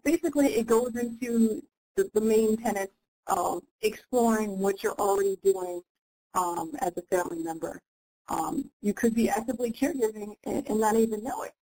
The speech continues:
you know, just the little things that you do, maybe taking someone to a doctor's appointment or so. So, you know, what I've included in the guide is, like, a, um,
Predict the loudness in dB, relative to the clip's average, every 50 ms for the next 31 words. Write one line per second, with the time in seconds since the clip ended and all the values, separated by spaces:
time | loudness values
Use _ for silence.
0 | -2 0 2 2 2 2 0 -2 -4 -2 -2 0 0 0 0 -2 -10 -10 -10 -10
1 | -8 -10 -14 -14 -16 _ _ _ _ _ _ _ _ -4 -4 -4 -4 -6 -12 -8
2 | -6 -6 -4 -2 -2 -4 -4 -4 -8 -12 _ _ _ -4 -4 -2 0 -2 -2 -2
3 | -2 -4 -4 -4 -2 -4 -4 -4 -2 2 2 4 6 6 4 4 2 0 -2 -4
4 | -4 -10 -8 -6 -6 -6 -6 -6 -8 -8 -8 -6 -4 -4 -4 -4 -6 -8 -10 -8
5 | -4 -4 -2 -2 -2 -4 -6 _ -20 -20 -20 -20 -20 -20 -20 _ _ 2 2 4
6 | 6 6 4 2 2 -2 -10 -12 -8 -6 -4 0 2 2 4 4 2 2 0 -6
7 | -6 -2 0 2 2 4 4 2 2 0 -4 -4 -2 -2 -2 -2 0 0 0 0
8 | 0 0 0 2 2 2 2 0 _ _ -2 0 0 0 0 -4 _ _ _ _
9 | _ _ _ _ _ 0 2 4 4 4 2 2 0 0 -2 -4 -6 -4 -4 -4
10 | -6 -6 -8 -10